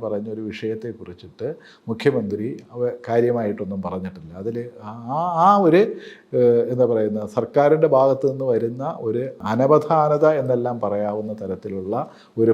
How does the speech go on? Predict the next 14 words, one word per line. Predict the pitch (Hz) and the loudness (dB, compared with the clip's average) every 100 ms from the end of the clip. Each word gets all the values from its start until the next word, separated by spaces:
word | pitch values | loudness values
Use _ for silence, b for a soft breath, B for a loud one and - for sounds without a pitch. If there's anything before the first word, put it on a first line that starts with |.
| 110 | 4
പ്രവർത്തനം | 101 101 - 110 113 | 2 2 -2 -4 -4
അതിൽ | 104 104 98 | -4 -2 -2
നടന്നിട്ടുണ്ട്. | 85 92 98 82 76 - - | -4 -4 -6 -8 -12 -16 -6
അതിനെക്കുറിച്ചിട്ട് | 113 143 147 135 - - 143 - 113 | 2 2 4 0 -4 -4 -4 -4 -4
അദ്ദേഹം | 120 117 123 | -2 -2 -2
ഒന്നും | 110 117 101 | -6 -4 -2
പറയുന്നതിന് | 101 113 120 131 131 | 0 0 0 -2 -2
പകരമായിട്ട് | 98 101 123 113 87 87 107 151 - B B - | -2 0 0 0 -4 -6 -8 -8 -8 B B 0
പ്രധാനമായിട്ടും | 120 151 160 175 151 127 113 127 151 104 | 4 6 6 6 2 0 -2 -4 -8 -10
അതിൻ്റെ | 107 113 123 127 110 | -6 -6 -6 -10 -10
ഉത്തരവാദിത്വം | 117 117 120 117 123 117 | -6 -2 -2 -2 -6 -10
മുഴുവൻ | 107 101 113 104 | -12 -14 -12 -10
മാധ്യമപ്രവർത്തകരുടെ | 98 98 117 120 120 117 113 113 117 127 170 - B B B - | -8 -8 -12 -12 -10 -10 -8 -10 -6 -4 -4 -6 B B B -4
മേലിലേക്ക് | 113 120 123 113 110 - | 2 4 4 4 0 -2